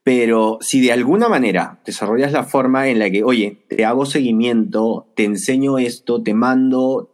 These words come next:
una grabación de, o de, de cómo es la forma correcta de hacer este movimiento,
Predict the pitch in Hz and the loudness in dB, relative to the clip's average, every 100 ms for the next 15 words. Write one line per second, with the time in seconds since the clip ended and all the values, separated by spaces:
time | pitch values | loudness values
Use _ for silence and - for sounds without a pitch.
0 | _ 123 127 127 110 104 107 127 120 123 | _ 0 0 0 -2 -2 -2 -2 0 0
1 | 123 120 107 104 104 95 90 - 101 - | 0 -2 -2 0 0 -4 -6 -6 -6 -4
2 | 110 101 123 127 127 123 131 123 123 117 | -4 -4 -2 0 0 -2 -4 -4 -4 -2
3 | 120 117 110 113 110 120 104 117 113 - | -2 -2 -2 -2 -4 -4 -2 -2 -4 -4
4 | 117 - 120 104 101 110 113 110 113 110 | -6 -4 -2 -2 0 0 2 0 -2 -4